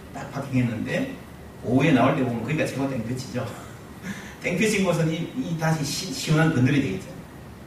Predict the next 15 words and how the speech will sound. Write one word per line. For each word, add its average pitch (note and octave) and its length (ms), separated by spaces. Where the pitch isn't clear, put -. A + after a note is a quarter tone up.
우리가 A3+ 320
뭐 A3 300
유망 G3+ 340
직종을 G#3+ 500
찾고 - 640
사업을 G3 520
찾고 - 320
하는 F#3+ 240
것들이, - 720
여러분, F#3 280
사실은 - 440
전부 - 360
다 - 180
변하는 G2+ 340
거예요. - 160